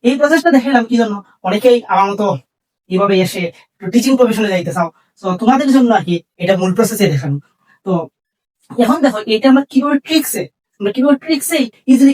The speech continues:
করতে পারি যদি ক্রস গুণন এবং ডট গুণনের মান দেয়া থাকে। তাহলে চলুন আমরা ওই ট্রিক্সটাই দেখে নিই। তাইলে ডট গুণন এবং ক্রস গুণন যদি এইভাবে মান দেয়া থাকে, তাহলে তাদের মধ্যবর্তী কোণ যদি theta হয়, theta যদি মধ্যবর্তী কোণ হয়, তাহলে ট্যান theta, ট্যান theta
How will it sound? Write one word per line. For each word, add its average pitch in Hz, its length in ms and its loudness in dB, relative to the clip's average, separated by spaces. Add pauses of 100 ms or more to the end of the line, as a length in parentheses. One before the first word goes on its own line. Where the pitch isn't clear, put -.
করতে 208 220 -4
পারি 180 140 0 (240)
যদি 202 180 -2
ক্রস 240 200 2
গুণন 269 220 6
এবং 254 140 4
ডট 202 160 2
গুণনের 185 280 -2
মান 170 140 2
দেয়া 135 140 0
থাকে। - 160 -16 (200)
তাহলে 185 220 -2
চলুন 233 260 0
আমরা 185 160 -4
ওই 185 140 -4
ট্রিক্সটাই 247 360 0
দেখে 143 160 -12
নিই। 127 100 -14 (1900)
তাইলে 277 200 2 (100)
ডট 220 200 0
গুণন 269 240 4
এবং 311 160 0
ক্রস 269 200 2
গুণন 190 200 -2 (120)
যদি 202 160 -2
এইভাবে 254 240 4
মান 240 160 2
দেয়া 285 160 0
থাকে, 180 160 -8
তাহলে 226 200 -4
তাদের 247 220 4
মধ্যবর্তী 247 360 0 (100)
কোণ 220 120 2 (120)
যদি 214 200 0
theta 240 260 2
হয়, 139 140 -6 (380)
theta 233 220 0
যদি 277 180 4
মধ্যবর্তী 285 420 -2
কোণ 254 160 4
হয়, 180 120 -6
তাহলে 202 240 0
ট্যান 277 200 2
theta, 180 180 -2 (680)
ট্যান 254 180 2
theta 233 200 0